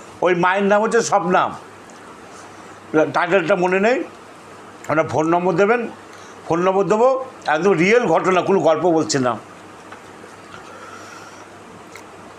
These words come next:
আজকে ফোন করলো, বললো, "দাদা, আমার গলা টলা ব্যথা ট্যাথা সব ভালো হয়ে গেছে।" হুম,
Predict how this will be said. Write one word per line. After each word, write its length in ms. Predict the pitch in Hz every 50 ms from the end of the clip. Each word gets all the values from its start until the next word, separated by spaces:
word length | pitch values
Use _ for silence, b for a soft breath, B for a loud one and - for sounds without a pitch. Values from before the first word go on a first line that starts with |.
| - - - - - - - - - - - -
আজকে 360 | 139 156 151 156 196 208 214 208 - - - - - - - - - - - - - - -
ফোন 240 | - 170 175 185
করলো, 320 | 165 175 208 208 208 196 202 226 339 - - - - - - - - - - - - - - - - - - - -
বললো, 160 | 147 160 175
"দাদা, 320 | 165 139 156 147 170 208 214 196 170 135 - - - - - - - - - - - - - - - - - - - -
আমার 200 | - 131 160 185
গলা 280 | 175 135 151 156 170 175
টলা 260 | 156 165 185 190 196
ব্যথা 300 | 170 151 165 160 151 185
ট্যাথা 200 | 185 170 202 214
সব 160 | 180 190 220 170
ভালো 200 | 143 127 139 151 156
হয়ে 120 | 170 196
গেছে।" 240 | 180 160 - 131 123 104 101 - - - - - - - - - - - - - - - - - - - - - - - - - - - - - - - - - - - - - - - - - - - - - - - - - - - - - - - - - - - - -
হুম, 260 | 120 135 165 175 151